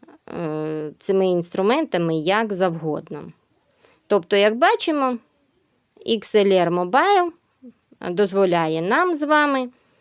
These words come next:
е, проводити редагування будь-якого зображення на свій смак.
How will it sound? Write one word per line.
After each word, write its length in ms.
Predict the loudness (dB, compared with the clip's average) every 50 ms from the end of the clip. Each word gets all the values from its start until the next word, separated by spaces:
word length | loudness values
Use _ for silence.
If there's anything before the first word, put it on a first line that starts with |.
| _ _ _ _ _ _ _ _ _ _ -20 -10 -6
е, 760 | -4 -2 0 0 0 0 0 0 0 0 0 0 -2 -4 -6 -2
проводити 600 | 2 2 4 6 6 4 4 2 -2 -2 0 0
редагування 760 | 2 2 2 0 -2 0 0 0 2 2 2 2 2 2 2 0
будь-якого 720 | 0 2 0 2 4 2 2 2 2 2 2 2 2 0
зображення 720 | 0 0 0 2 2 4 2 2 0 0 0 0 0 0
на 360 | 0 0 2 2 0 0 -2
свій 580 | -4 -8 -10 -6 -2 -2 0 0 -2 -2 -6 -8 _
смак. 600 | -16 -10 -4 -2 0 0 0 -2 -4 -8 -16 -20